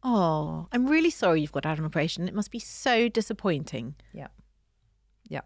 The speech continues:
Speaker 2: No one wants to have an operation.
Speaker 1: No.
Speaker 2: So number three, "I feel so sad that I'm in my mid-forties and I'm still single. It really gets me down sometimes."
Speaker 1: Well, you know, happiness is a choice.
Speaker 2: Oh.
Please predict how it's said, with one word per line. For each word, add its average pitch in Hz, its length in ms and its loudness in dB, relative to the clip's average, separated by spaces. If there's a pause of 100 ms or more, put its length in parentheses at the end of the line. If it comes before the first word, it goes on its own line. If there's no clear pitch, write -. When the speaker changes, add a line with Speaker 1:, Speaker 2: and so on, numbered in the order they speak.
Speaker 2:
No 339 160 -12
one 208 100 -6
wants 139 180 -12
to 131 60 -10
have 120 60 -12
an 120 60 -14
operation. - 520 -14 (280)
Speaker 1:
No. 302 220 -8 (800)
Speaker 2:
So - 160 -10 (100)
number 190 220 -6
three, - 320 -10 (260)
"I 190 100 -6
feel 220 280 -4
so 214 340 -4
sad 113 640 -6
that - 140 -8
I'm 165 160 -4
in 175 180 -6
my 156 120 -6
mid-forties 156 760 -8
and 156 100 -8
I'm 147 140 -4
still 156 340 -6
single. 139 480 -8
It 165 180 -10
really 185 360 0
gets - 320 -8
me 185 100 -4
down 175 300 -4
sometimes." 196 760 -6 (400)
Speaker 1:
Well, 160 520 -2
you 175 200 0
know, 302 360 2 (260)
happiness 208 580 0
is 294 140 -2
a 339 80 -2
choice. 415 640 0 (420)
Speaker 2:
Oh. 165 360 -12